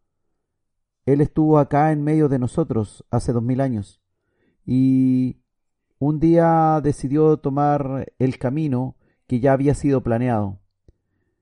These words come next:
Eran los años del siglo primero, cuando Jesús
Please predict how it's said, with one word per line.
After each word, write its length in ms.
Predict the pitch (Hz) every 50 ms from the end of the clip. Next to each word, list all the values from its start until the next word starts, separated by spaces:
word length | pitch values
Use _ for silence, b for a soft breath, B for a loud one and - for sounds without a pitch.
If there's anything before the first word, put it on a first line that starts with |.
| _ _ _ _ _ _ _ _ _ _ _ _ _ _ _ _ _ _ _ _ _ _ -
Eran 640 | 131 139 147 147 151 147 147 147 147 143 139 139
los 180 | 135 127 - -
años 540 | 147 147 147 151 151 147 143 131 - _ -
del 180 | - 131 123
siglo 320 | - - 160 147 143 147 135
primero, 500 | 101 135 127 135 151 139 113 98 95 - _ _ _ b b b b b b b
cuando 720 | - 120 123 123 123 113 123 123 123 120 120 120 117 113 107
Jesús 640 | - 139 123 - - 156 156 165 156 - - _